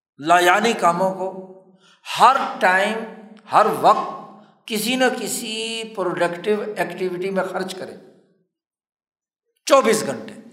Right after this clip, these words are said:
سونا بھی ہے تو اس لیے کہ توانائی حاصل کر کے ریلیکس ہو کر روٹی کھانی بھی ہے تو ایک ضرورت ہے، باقی چوبیس گھنٹے صبح سے شام تک اس کا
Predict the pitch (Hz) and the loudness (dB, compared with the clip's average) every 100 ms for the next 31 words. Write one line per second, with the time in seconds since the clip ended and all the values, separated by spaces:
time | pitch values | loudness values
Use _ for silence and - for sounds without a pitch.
0 | _ _ _ _ _ _ - - - 202 | _ _ _ _ _ _ -6 -2 4 6
1 | 226 269 262 240 165 165 180 208 220 220 | 8 6 6 4 4 2 2 2 0 -4
2 | - 233 196 175 165 170 170 147 139 139 | -6 -6 -4 -4 -6 -6 -10 -8 -8 -10
3 | - - - _ _ - 120 127 147 151 | -18 -20 -20 _ _ -6 -2 -2 -2 -2
4 | 127 156 147 147 139 147 147 147 - - | -4 -6 -10 -10 -8 -6 -6 -8 -16 -20
5 | _ - 127 135 156 - 139 135 135 131 | _ -12 -6 2 2 0 -8 -10 -8 -4
6 | 127 180 185 214 170 180 180 185 180 180 | 0 0 0 2 2 0 -6 -2 0 0
7 | 160 127 120 127 151 151 151 - - - | -6 -8 -6 -4 -2 -4 -6 -16 -20 -20
8 | _ _ _ _ _ _ _ _ _ _ | _ _ _ _ _ _ _ _ _ _
9 | _ - 160 240 - 302 - - 269 262 | _ 0 4 4 4 0 -2 0 2 4
10 | 262 208 196 196 208 196 208 202 196 190 | 2 0 0 0 0 0 0 4 4 2
11 | 180 160 170 156 160 160 - 175 170 - | -2 -6 0 2 2 0 -2 -2 -4 -14
12 | - - _ 165 - - | -20 -20 _ -10 -8 0